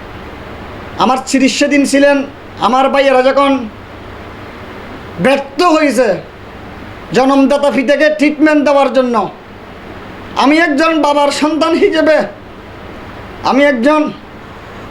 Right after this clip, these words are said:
বাবার সন্তান হিসেবে আমার বাবাকে আমি দীর্ঘ তিন মাস নিজের হাতে পায়খানা পেচ্ছাপ পরিষ্কার করে এবার গিয়ে ট্রিটমেন্ট দিয়েছি আমার শুভাকাঙ্ক্ষীদের সহযোগিতায়।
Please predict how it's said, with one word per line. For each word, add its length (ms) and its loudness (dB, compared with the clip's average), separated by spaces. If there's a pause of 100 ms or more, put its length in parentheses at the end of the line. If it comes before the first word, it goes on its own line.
(1600)
বাবার 480 4
সন্তান 400 0
হিসেবে 360 4
আমার 260 2
বাবাকে 320 2
আমি 300 2 (460)
দীর্ঘ 340 4 (140)
তিন 300 4
মাস 300 0 (540)
নিজের 300 4
হাতে 240 4
পায়খানা 420 2
পেচ্ছাপ 400 2
পরিষ্কার 440 2
করে 200 4 (880)
এবার 220 2
গিয়ে 240 4
ট্রিটমেন্ট 480 2
দিয়েছি 420 4 (420)
আমার 200 2
শুভাকাঙ্ক্ষীদের 720 2
সহযোগিতায়। 640 2